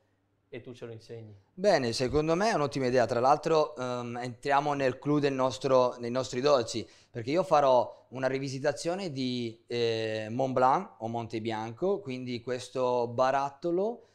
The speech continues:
Speaker 2: eh, appunto come diceva Simone, eh, da conservare e consumare a una temperatura negativa, quindi,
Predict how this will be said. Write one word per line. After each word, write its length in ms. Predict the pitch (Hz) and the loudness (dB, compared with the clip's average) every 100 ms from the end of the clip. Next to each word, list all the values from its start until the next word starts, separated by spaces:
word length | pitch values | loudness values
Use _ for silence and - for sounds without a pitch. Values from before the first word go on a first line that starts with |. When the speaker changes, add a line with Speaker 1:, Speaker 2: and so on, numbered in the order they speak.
| _ - | _ -6
Speaker 2:
eh, 540 | 117 117 110 107 - | -2 0 -2 -6 -10
appunto 300 | - 143 139 | -8 -6 -2
come 140 | 131 127 | -2 -2
diceva 300 | 123 135 120 | -2 0 -2
Simone, 800 | - 131 139 135 123 117 107 - _ | -4 -4 -2 -2 -2 -4 -6 -12 _
eh, 380 | - 110 107 101 | -10 -8 -6 -8
da 440 | 104 139 139 120 - | 0 2 2 0 -4
conservare 1040 | - 156 147 - 135 120 139 160 135 110 | -6 -4 -4 -6 -6 -2 2 2 2 0
e 60 | 107 | -4
consumare 880 | - 143 120 143 143 156 160 165 180 | -6 -8 -6 -6 -2 0 0 0 0
a 80 | 170 | -2
una 140 | 135 131 | -2 -2
temperatura 480 | 127 135 131 143 | -2 -2 -2 -2
negativa, 560 | 135 120 113 107 92 95 | -2 -2 -4 -6 -8 -8
quindi, 440 | 131 127 110 101 | -6 -6 -8 -10